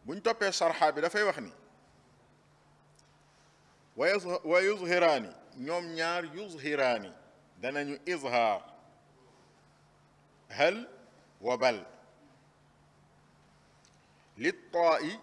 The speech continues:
su fekkee dafa sës ci taa, comme bal tabaa Allahu, bal tabaa Allahu. Nga xam ni to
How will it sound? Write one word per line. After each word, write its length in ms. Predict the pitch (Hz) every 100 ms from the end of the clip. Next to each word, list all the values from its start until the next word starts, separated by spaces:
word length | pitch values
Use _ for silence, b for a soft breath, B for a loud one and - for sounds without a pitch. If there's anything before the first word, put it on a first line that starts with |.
| - -
su 140 | -
fekkee 360 | 143 185 185 165
dafa 200 | 160 185
sës 560 | - 196 185 - - - -
ci 240 | 202 262 - - _ _ _ _ _
taa, 260 | - 139 117 - - - - - _ _
comme 200 | - 147 131
bal 380 | 160 196 247 - - - _ _ _
tabaa 400 | 175 175 170 151
Allahu, 520 | 151 131 135 123 107 - - - _ - -
bal 180 | 151 170 226 269 - - _ _ b b b b b _ _ _ _ _
tabaa 340 | 156 160 143 139
Allahu. 540 | 131 123 120 107 90 - - _ _ _ _ _ _ _ _ _ _ _ _
Nga 100 | 101
xam 180 | 123 120
ni 100 | 139 262 - _ _ _ _ _ _ _ _ _ _ _ _
to 60 | -